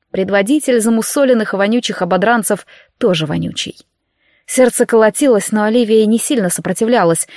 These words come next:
когда он прижал её запястье к кровати и навис с победной ухмылкой.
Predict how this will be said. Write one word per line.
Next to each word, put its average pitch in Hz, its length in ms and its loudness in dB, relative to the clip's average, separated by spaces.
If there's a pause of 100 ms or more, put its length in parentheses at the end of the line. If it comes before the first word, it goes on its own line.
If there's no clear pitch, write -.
(120)
когда 214 260 2
он 208 120 0
прижал 233 320 2
её 202 240 2
запястье 214 420 -2
к - 60 -10
кровати 214 500 0 (280)
и 240 120 0
навис 247 380 2
с - 100 -2
победной 220 440 0
ухмылкой. 175 640 -2